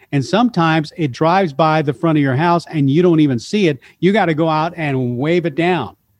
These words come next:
And what I mean by that is you have to make your own opportunities. So when I've heard that there was gonna be a Disney Channel, I knew, I said, "I've gotta be a host on this channel." So I created my own show. It was called Saturday in the Park.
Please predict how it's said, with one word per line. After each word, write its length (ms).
And 100
what 100
I 60
mean 200
by 180
that 300
is 460
you 180
have 180
to 60
make 380
your 200
own 500
opportunities. 760
So 680
when 180
I've 140
heard 300
that 100
there 100
was 100
gonna 200
be 120
a 40
Disney 320
Channel, 360
I 200
knew, 240
I 80
said, 180
"I've 240
gotta 240
be 200
a 100
host 520
on 180
this 220
channel." 480
So 360
I 120
created 640
my 200
own 560
show. 540
It 60
was 180
called 340
Saturday 420
in 100
the 80
Park. 480